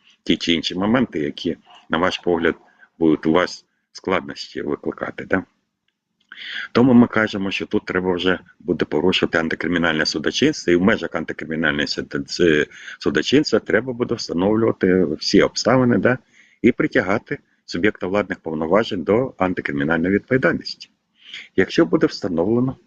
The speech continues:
що діянням, рішенням чи правовим актом суб'єкта владних повноважень завдана менше, ніж істотна шкода, да,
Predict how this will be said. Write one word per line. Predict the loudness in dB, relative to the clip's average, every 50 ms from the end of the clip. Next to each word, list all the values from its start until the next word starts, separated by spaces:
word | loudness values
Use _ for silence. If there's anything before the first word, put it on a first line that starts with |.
| _ _ _ _ _ -20 _ _ _
що | -2 0 4 6 6 6 8 6 6 4 2 0 -2 -8 _ -6 0
діянням, | 0 2 2 2 0 0 0 -4 -8 -8 -10 -12 _ _ _ _ _ _ _ _ _ _
рішенням | 0 2 2 2 2 -2 -4 -4 -4 -4
чи | -4 -8
правовим | -4 0 2 4 4 4 4 2 0
актом | 0 0 0 -2 _ -12 -12 -10
суб'єкта | -6 -6 -2 0 -2 -2 _ -6 -2
владних | 0 0 0 0 -4 -12
повноважень | -6 -4 -4 -2 -2 0 2 2 0 2 0 -2
завдана | 0 0 0 0 0 -2 -2 -2 -2 -6 -8 _ _ _ _ 0
менше, | 2 2 2 0 -2 -2
ніж | -2 -2 -2 -2 -2 -4
істотна | -6 -4 -2 -4 -4 _ -8 -10
шкода, | -10 -6 -4 -4 -4 -2 -4
да, | -2 0 0 -2